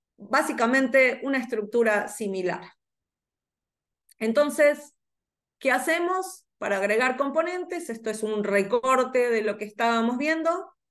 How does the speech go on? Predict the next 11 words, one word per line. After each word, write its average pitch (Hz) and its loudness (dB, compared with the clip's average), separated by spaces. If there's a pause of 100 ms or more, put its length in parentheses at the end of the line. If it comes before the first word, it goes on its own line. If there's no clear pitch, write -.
(280)
¿sí? 285 -4 (560)
Acá 170 -6
está 196 0
la 196 4
descripción 285 0
que 240 -4
le 208 -2
escribimos 196 -6
en 190 -6
la 185 -4
wiki. 294 -4